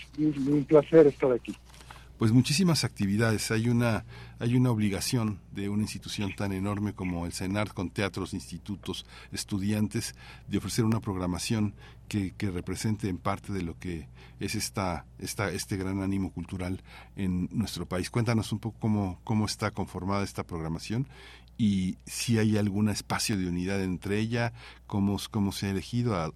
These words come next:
Speaker 2: a dónde va, a dónde van todas estas presentaciones.
Speaker 1: Pues, como sabes bien, el senart es una de las instituciones líderes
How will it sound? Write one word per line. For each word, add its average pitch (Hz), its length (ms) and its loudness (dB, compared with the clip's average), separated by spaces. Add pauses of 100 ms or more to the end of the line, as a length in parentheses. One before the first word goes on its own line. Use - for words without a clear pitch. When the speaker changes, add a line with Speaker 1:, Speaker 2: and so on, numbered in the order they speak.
Speaker 2:
a 92 80 -2
dónde 104 260 2
va, 95 160 -2 (400)
a 107 80 -6
dónde 104 220 2
van 95 180 0
todas 92 280 -2
estas - 180 -8
presentaciones. 80 720 -8 (1300)
Speaker 1:
Pues, 202 240 12
como 185 260 6
sabes 208 320 8
bien, 185 420 8
el 131 460 2
senart 131 460 6
es 156 160 0
una 156 180 8
de 143 140 10
las 123 240 4
instituciones 127 720 2
líderes 147 500 10